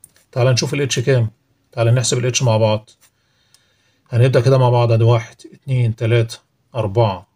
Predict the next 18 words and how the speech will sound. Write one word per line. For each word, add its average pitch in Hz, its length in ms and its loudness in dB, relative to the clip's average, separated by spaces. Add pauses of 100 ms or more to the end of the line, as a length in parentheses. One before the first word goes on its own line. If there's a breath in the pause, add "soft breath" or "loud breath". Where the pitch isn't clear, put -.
خمسة، 139 500 -4
ستة، 131 440 -4
يبقى 104 320 -2
عندي 117 180 2
ستة 139 600 -4
اتش. - 340 -6 (420)
طب 113 140 -6
تعالى 117 200 2
نشوف 131 240 -4
ال 143 60 -2
أو 139 120 2
كام 143 200 0
بالمرة؟ 139 400 0 (360)
ال 113 100 -4
أو 131 240 0 (760)
أدي 113 140 0
واحد، 127 460 0
اتنين، 135 520 -4